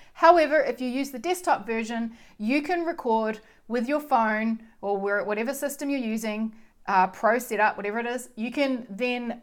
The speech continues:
upload it to Anchor dot F M and you can put that onto your, uh, Anchor F M station, so it's like a radio station,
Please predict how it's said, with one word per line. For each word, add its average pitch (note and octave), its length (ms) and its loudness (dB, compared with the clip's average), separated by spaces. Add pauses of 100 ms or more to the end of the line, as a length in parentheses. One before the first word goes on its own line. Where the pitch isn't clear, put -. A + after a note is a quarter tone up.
upload B3+ 440 6
it A#3 320 -4
to A3 280 -6
Anchor E4 500 0
dot A3+ 240 0
F G#3 140 -8 (140)
M C#4+ 420 -4 (320)
and A3 180 0
you G3+ 100 -4
can G#3 160 -8
put A#3+ 300 -4
that A3+ 460 0 (160)
onto G#3+ 400 -2
your, F#3+ 600 -2 (580)
uh, A3 240 6
Anchor C#4 300 2
F B3 120 0
M D4 180 -8
station, E4+ 600 0
so - 140 -6
it's - 80 -6
like A3 140 -2
a G#3 40 -6
radio C#4+ 320 2
station, C#4 420 -6